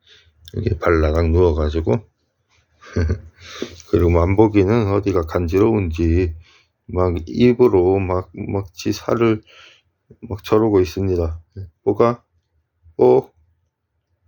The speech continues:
어, 쳐다보지도 않네요. 저 녀석 간지러운가 봅니다. 예. 그리고 오리는 애교쟁이네, 애교쟁이. 예. 자, 아무튼 이 피규어,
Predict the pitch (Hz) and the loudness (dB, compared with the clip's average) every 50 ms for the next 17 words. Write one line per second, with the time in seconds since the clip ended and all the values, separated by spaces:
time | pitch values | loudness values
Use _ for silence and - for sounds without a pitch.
0 | _ _ _ _ - 87 85 82 80 - - 107 95 101 95 107 107 107 104 101 | _ _ _ _ -4 -2 -2 -2 -2 -2 0 2 2 4 4 2 0 2 2 2
1 | 92 87 87 87 85 82 80 78 80 80 - 85 82 82 78 - 82 85 85 82 | 2 2 0 -2 -2 0 0 0 -2 -4 -4 -6 -6 -6 -8 -6 -6 -6 -6 -8
2 | - - 92 87 80 95 92 104 104 90 85 85 78 82 80 78 78 80 80 80 | -6 -6 -6 -6 -2 2 2 4 4 4 2 0 0 0 -2 -2 -2 -4 -4 -6
3 | - - 104 - _ - - 80 78 80 - _ _ _ - - - - - - | -6 -8 -8 -10 _ -8 -8 -8 -8 -8 -12 _ _ _ -20 -20 -20 -20 -20 -20
4 | - - - - - - - - - _ _ - 92 85 80 82 85 85 90 98 | -20 -20 -20 -16 -14 -14 -14 -14 -16 _ _ 0 2 2 2 2 2 4 4 4
5 | 110 113 117 110 101 95 90 87 85 82 85 82 78 71 73 82 82 87 80 85 | 4 4 4 2 2 0 0 -2 -2 0 0 0 0 0 -2 0 -2 -2 0 0
6 | 104 110 104 90 82 80 78 76 76 80 80 90 80 82 92 90 90 85 85 92 | 0 2 2 2 2 2 2 2 0 0 0 0 0 0 0 2 2 2 2 2
7 | 113 139 - - _ _ _ _ - - - - _ _ _ _ _ 90 87 82 | 2 0 -2 -8 _ _ _ _ -20 -20 -20 -20 _ _ _ _ _ -4 -2 0
8 | 80 80 - - - - - - - _ - - - - - - - _ - - | 0 -2 -4 -6 -18 -20 -20 -20 -20 _ -20 -20 -18 -16 -18 -18 -20 _ -14 -4
9 | - 90 85 87 90 98 104 101 - 113 113 123 127 127 - - 160 151 156 151 | 0 0 2 2 2 2 0 2 2 2 4 4 2 0 -4 -8 -4 0 4 6
10 | 131 113 107 113 113 104 92 82 80 | 6 6 6 6 6 4 2 0 -4